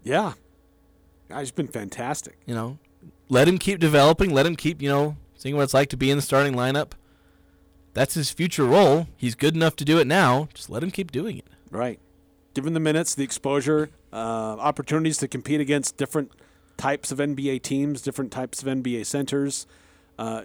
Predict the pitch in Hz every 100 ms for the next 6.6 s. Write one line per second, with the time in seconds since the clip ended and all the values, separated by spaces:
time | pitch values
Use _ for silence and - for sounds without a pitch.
0 | 120 123 127 123 127 131 - 127 110 -
1 | - 135 151 - 147 151 135 135 131 120
2 | _ 117 123 131 - 135 127 - 113 127
3 | 135 131 123 - 127 104 120 135 139 -
4 | - _ _ _ _ _ _ - 117 107
5 | - 139 151 170 175 151 147 196 170 104
6 | 82 - _ _ - 202